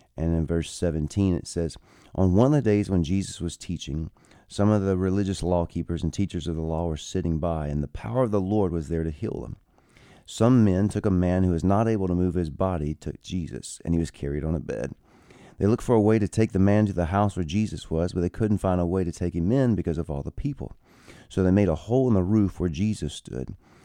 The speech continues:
and they let the bed down with the sick man right down before Jesus. And when Jesus saw their faith, he said to the man, 'Friend, your sins are forgiven.'"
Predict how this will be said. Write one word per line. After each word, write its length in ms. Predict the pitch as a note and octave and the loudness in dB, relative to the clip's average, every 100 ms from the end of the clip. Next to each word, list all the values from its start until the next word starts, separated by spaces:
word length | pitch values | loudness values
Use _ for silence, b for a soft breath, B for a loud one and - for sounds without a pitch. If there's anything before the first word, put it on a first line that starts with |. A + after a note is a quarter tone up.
| B | B
and 80 | - | -2
they 80 | E2+ | 0
let 240 | E2+ A2 | 2 0
the 60 | - | -2
bed 300 | G2 G#2+ G2+ | -2 0 0
down 260 | F2+ E2+ F2 | 0 2 2
with 80 | |
the 60 | E2 | 0
sick 300 | - - - | -2 -6 -4
man 340 | C2+ C2+ B1+ - b b b b | -4 -2 -4 -6 b b b b
right 260 | E2+ F2 - | -2 -2 -2
down 240 | D#2 D#2+ | -2 0
before 280 | E2 - D#2 | 0 -2 -6
Jesus. 480 | D2 E2+ E2+ C2 - | -4 -4 -4 -8 -4
And 100 | D#2 | 0
when 100 | D#2+ | 0
Jesus 380 | D#2 G#2+ G#2 G2 | 2 0 0 -4
saw 260 | - F#2 | -2 0
their 160 | E2 D2 | 0 -4
faith, 400 | - - A#2+ G2 | -8 -2 0 0
he 100 | F2+ | -4
said 300 | - G2+ A2 | -4 -4 -4
to 60 | F2 | 0
the 100 | E2 | 2
man, 320 | D#2 C#2+ C2+ | 2 2 -2
'Friend, 560 | - D#2 D2 D#2 A#2+ - b b b b | -4 -2 0 0 -2 -4 b b b b
your 160 | - D#2+ | -4 -4
sins 680 | D2 - C3+ G#2 E2 E2+ D#2+ | -4 -4 2 4 6 4 2
are 80 | E2 | -2
forgiven.'" 560 | - F2 G#2+ E2+ C#2+ | -2 0 0 0 -4